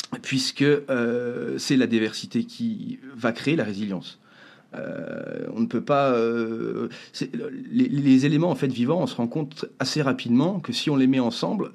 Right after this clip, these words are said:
euh, ils ne sont pas du tout en, en compétition. Alors certains sont en compétition, effectivement, hein, mais, euh, la plupart du temps, lorsqu'on,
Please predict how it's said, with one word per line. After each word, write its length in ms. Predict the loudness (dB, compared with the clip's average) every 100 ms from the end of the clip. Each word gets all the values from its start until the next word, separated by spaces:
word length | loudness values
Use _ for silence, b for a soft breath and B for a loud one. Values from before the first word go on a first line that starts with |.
| -6
euh, 160 | -2
ils 60 | 0
ne 60 | 0
sont 100 | 0
pas 100 | 0
du 120 | -2
tout 100 | -2
en, 220 | -2 -2
en 60 | -4
compétition. 640 | -2 -4 -4 -6 -4 -6 B B B
Alors 120 | -6 0
certains 320 | 0 2 2
sont 160 | 2
en 40 | 0
compétition, 600 | 0 -2 -2 -2 0 0
effectivement, 680 | -2 -6 -4 -2 0 0 0
hein, 220 | 0 -2 B B B
mais, 360 | 4 6 6 4
euh, 240 | 2 0 -2 0
la 180 | 2
plupart 380 | 2 0 -2 0
du 160 | 0 0
temps, 220 | 0 0
lorsqu'on, 440 | -2 -4 -2 -2